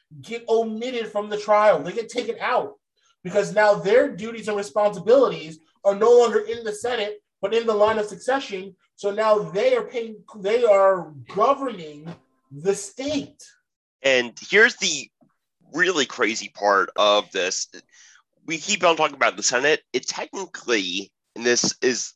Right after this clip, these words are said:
Speaker 2: like, I want to put asterisks around the word technically, because it's, it's not the Senate that it goes to. It goes to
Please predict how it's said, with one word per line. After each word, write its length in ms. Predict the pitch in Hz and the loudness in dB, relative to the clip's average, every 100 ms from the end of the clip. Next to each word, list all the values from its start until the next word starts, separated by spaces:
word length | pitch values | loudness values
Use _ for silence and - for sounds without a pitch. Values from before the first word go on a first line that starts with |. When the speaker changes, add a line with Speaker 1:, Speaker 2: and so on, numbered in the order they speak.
| - | -4
Speaker 2:
like, 240 | 131 135 - | -4 -4 -2
I 140 | 113 127 | 2 2
want 320 | 120 127 127 | 4 2 2
to 120 | 127 | -8
put 360 | 113 127 120 110 _ _ _ _ _ - | -8 0 0 0 _ _ _ _ _ -2
asterisks 1040 | 123 127 135 117 - - _ - - - _ _ _ - | -2 -2 -4 -6 -6 -16 _ -12 -10 -10 _ _ _ -2
around 540 | 123 120 107 104 110 | 2 4 4 4 0
the 60 | 107 | -4
word 220 | 104 98 | -4 -4
technically, 840 | - - 117 98 - 62 58 117 _ _ _ _ _ - | -6 -18 -16 -16 -6 -6 -6 -12 _ _ _ _ _ 0
because 180 | 113 95 | 0 0
it's, 460 | 85 - - - _ - - - - - | -2 0 -2 -6 _ -20 -20 -20 -20 -4
it's 200 | 147 135 | -2 0
not 260 | 156 151 151 127 | 2 4 2 -2
the 120 | 123 | -2
Senate 460 | - 151 131 - - | 2 2 2 0 0
that 160 | 101 | 0
it 160 | - - | 0 -2
goes 280 | 107 95 - | -2 -2 -6
to. 180 | 98 | -8
It 200 | - 113 | -8 -4
goes 280 | 127 131 127 | 0 0 0
to 260 | - 135 | -6 -8